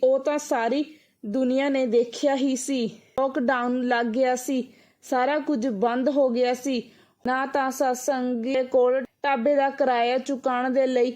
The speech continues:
ਪੈਸੇ ਸਨ ਤੇ ਨਾ ਹੀ ਘਰ ਦੇ ਲੋਨ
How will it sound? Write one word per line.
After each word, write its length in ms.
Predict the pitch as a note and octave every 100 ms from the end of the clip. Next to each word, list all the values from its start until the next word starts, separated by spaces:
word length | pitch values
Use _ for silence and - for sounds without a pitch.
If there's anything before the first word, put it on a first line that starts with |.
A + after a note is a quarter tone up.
| - _ _
ਪੈਸੇ 360 | B3 B3 B3+ C#4
ਸਨ 380 | C#4 C4 C4 C4+
ਤੇ 200 | C#4 C4+
ਨਾ 260 | B3 A#3+
ਹੀ 260 | B3 C4+ B3+
ਘਰ 260 | - C#4
ਦੇ 200 | A#3+ B3+
ਲੋਨ 420 | B3+ A#3+ A#3+ B3+